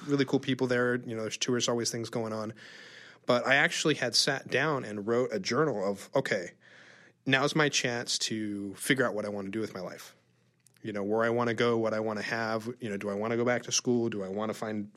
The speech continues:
a business? Do I wanna do something, you know, um, with the internet?" Uh, I wasn't sure. You know, I read a couple books about, you know, kinda where the next, you know, millionaires were, were, were, were being made and stuff, and just kinda what the trends were being.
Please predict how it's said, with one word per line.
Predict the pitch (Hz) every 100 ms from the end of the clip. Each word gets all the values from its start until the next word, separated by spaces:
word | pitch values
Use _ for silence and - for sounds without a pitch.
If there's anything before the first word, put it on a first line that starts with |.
| -
a | 117
business? | 104 135 127 135 123
Do | 117
I | 101
wanna | 113 123
do | 117
something, | - 131 120 - 123 123 123 - - - - -
you | 120 113
know, | 110 110 -
um, | 101 95 92 90 92 - _ - - - -
with | 120 -
the | 104
internet?" | 120 123 123 120 120 - -
Uh, | 104 95
I | 104
wasn't | 123 123 -
sure. | - 113 87 101
You |
know, | 107
I | 113
read | 117
a |
couple | 113 - 107
books | 120 117 -
about, | 101 101 98
you | 110
know, | 98
kinda | - 110 104
where | 107 110 110
the | 107
next, | 107 110 110 - - - -
you | 117 104
know, | 98 90 - _ _
millionaires | 131 120 120 117 113 117 113
were, | 104 101 107
were, | 113 101 98 -
were, | 107 104 - - _ -
were | 107
being | 120 113
made | 107 110 117
and | 117
stuff, | - 117 113 -
and | 101
just | 101 -
kinda | 110
what | 104 110
the | -
trends | - 110 107
were | 104
being. | 107 107